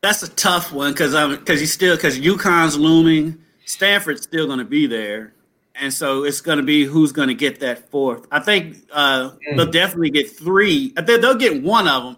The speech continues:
Speaker 1: I don't know if they'll get that s-, second number one. I think that, uh, U of L, N C State women's game may be for a number one seed.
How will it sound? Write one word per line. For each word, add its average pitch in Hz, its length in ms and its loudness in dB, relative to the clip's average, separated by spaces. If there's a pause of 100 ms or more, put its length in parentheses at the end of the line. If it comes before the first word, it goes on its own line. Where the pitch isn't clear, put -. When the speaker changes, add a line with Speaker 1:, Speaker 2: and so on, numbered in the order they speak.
Speaker 1:
I 160 80 -4
don't 175 160 -6
know 175 120 -2
if 170 100 -4
they'll 156 160 -4
get 156 340 -6
that 135 160 -4
s-, - 380 -8 (100)
second 180 520 -4
number 147 200 -4
one. 135 420 -4
I 147 60 -8
think 175 240 -4
that, 160 160 -4 (480)
uh, 127 300 0
U 147 220 0
of 147 100 -4
L, 139 180 2
N 143 220 -4
C 139 200 -4
State 131 400 -4
women's 131 380 -6
game 120 420 -6
may 135 240 2
be 127 400 0
for 120 380 -2
a - 20 -4
number 107 260 -4
one 101 220 -14
seed. 98 360 -12